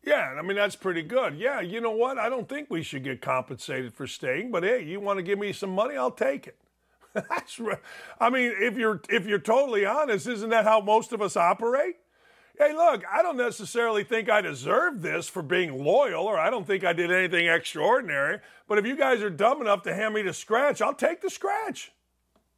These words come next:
Pretty simple, <laughs> right? I mean, that ain't hard.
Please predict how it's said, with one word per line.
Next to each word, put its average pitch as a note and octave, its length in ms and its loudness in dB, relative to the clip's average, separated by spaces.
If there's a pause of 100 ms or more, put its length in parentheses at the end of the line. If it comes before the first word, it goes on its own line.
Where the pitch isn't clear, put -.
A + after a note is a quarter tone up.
(440)
Pretty D4 200 2
simple, A#3+ 680 0 (240)
<laughs> - 240 -20
right? G4 340 2 (1120)
I A#3 80 2
mean, B3+ 140 0
that E4 200 4
ain't C#4+ 220 -2
hard. B3+ 480 2